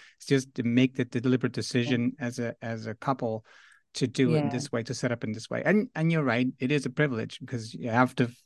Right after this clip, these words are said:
Speaker 1: you have to have some way to have enough money with it to, to live from one income.
Speaker 2: Yeah.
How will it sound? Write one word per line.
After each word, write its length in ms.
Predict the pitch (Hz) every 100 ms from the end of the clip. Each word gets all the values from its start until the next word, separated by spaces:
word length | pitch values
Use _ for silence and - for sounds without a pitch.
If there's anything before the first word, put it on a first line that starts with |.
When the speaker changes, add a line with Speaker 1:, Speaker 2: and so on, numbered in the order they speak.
| _
Speaker 1:
you 220 | 214 139 110
have 240 | 123 120
to 80 | 120
have 160 | 120 120
some 260 | - 139 120
way 180 | 107
to 240 | 110 - 120
have 240 | 117 110
enough 220 | 117 113 113
money 260 | 123 120 110
with 220 | 113 113
it 80 | 113 - 143 135 131
to, 120 | 120
to 180 | 104 127
live 380 | 120 123 120 - - - - -
from 200 | 127 123
one 160 | 123
income. 440 | 117 143 131 107 - _ - - _ _ _ _
Speaker 2:
Yeah. 340 | 175 175 160